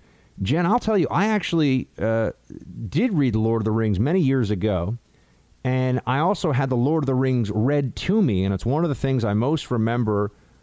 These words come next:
from, uh, grammar school. I had a fourth grade teacher named Mister Bill Ryan,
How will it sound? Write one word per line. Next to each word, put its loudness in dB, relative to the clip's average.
from, 0
uh, -2
grammar -2
school. -4
I -2
had 0
a -2
fourth -2
grade 0
teacher 0
named 0
Mister -2
Bill 0
Ryan, -2